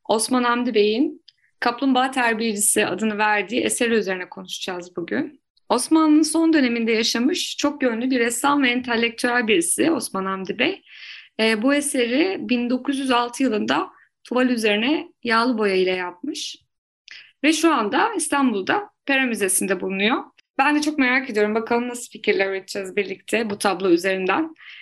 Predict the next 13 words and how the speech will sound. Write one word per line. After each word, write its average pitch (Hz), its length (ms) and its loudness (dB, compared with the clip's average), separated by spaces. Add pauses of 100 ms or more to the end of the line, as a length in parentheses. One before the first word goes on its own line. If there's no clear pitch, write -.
(200)
Ee, 226 540 0
çocuklar, 285 440 0
sizler 277 580 0
eserin 277 580 0
detaylarını 247 680 0
incelerken 262 800 0 (240)
ben 240 260 0
başlamadan 247 540 2
önce 202 520 -2
yine 254 180 2
her 262 200 0
zamanki 202 520 -2
gibi 277 360 -2